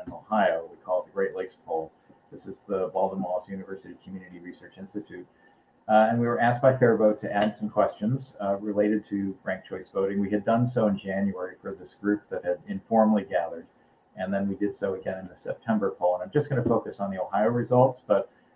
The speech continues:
understanding that generally all four states had pretty similar results in the answers to the questions. And we said, we saw exactly what you just described, that when first asked, "How familiar are you with ranked choice voting?" only ten percent were very familiar,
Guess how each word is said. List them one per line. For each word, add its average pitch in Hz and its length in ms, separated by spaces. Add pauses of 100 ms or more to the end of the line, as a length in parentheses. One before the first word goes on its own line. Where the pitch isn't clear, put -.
(140)
understanding 107 760
that 95 220
generally 113 640
all 107 320
four 117 220
states - 340
had - 200
pretty 165 380
similar 127 300
results 101 600 (400)
in 101 100
the 101 120
answers 98 320
to - 80
the - 80
questions. - 640
And 123 120
we 127 120
said, 139 400
we 123 140
saw 131 420 (300)
exactly 127 480
what 107 180
you 107 140
just 104 200
described, - 640 (440)
that 127 120
when 127 200
first 165 360
asked, 113 320
"How 120 160
familiar 135 500
are 107 200
you 104 120
with 101 140 (120)
ranked 104 260
choice 104 260
voting?" 120 380 (360)
only 165 220
ten 156 240
percent 131 400
were 113 80
very 107 240
familiar, 113 560